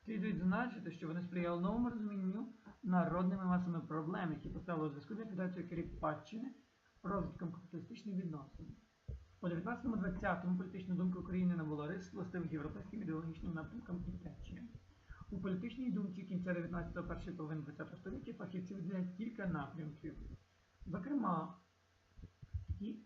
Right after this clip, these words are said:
напрямки, бачите на екрані. Ліберально-демократичний. Його репрезентували Михайло Драгоманов і Кістяківський. Нам головне Драгоманов.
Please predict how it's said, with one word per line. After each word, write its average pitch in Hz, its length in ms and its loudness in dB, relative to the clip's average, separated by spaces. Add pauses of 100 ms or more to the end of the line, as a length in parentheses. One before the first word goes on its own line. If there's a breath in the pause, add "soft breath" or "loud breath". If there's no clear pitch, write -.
напрямки, 160 680 2
бачите 180 420 -4
на 156 120 -2
екрані. 156 420 -4 (580)
Ліберально-демократичний. 175 1400 0 (140)
Його 170 240 2
репрезентували 175 960 4 (140)
Михайло 180 380 4
Драгоманов 170 580 2 (840)
і 190 80 -6
Кістяківський. 180 920 -6 (580)
Нам 220 180 2
головне 214 420 2
Драгоманов. 170 480 -2